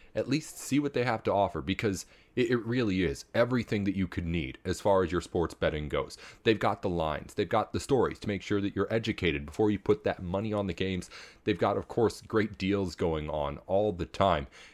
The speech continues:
including one with us right now. If you go to bet online dot A G and enter the promo code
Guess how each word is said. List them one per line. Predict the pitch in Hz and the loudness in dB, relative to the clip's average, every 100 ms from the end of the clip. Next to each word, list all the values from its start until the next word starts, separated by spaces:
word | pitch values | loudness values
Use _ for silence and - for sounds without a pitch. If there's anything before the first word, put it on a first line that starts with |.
| _ | _
including | - 113 - 170 175 | -6 -4 0 0 2
one | 127 131 | 0 0
with | 110 | 2
us | 123 113 113 | 2 2 2
right | 101 92 | 0 0
now. | 85 - - | -6 -6 -8
If | 95 107 | -4 -4
you | |
go | 95 110 | 2 4
to | 143 | 4
bet | 113 120 | 2 4
online | 120 110 104 107 | 4 2 0 0
dot | 95 92 - | 0 -2 -2
A | 95 98 | -2 -2
G | 95 82 71 | 0 -2 -2
and | 71 | -2
enter | 101 131 | -4 -4
the | 117 | -4
promo | - 117 113 107 - | 2 2 4 0 -2
code | - 104 101 | 0 2 0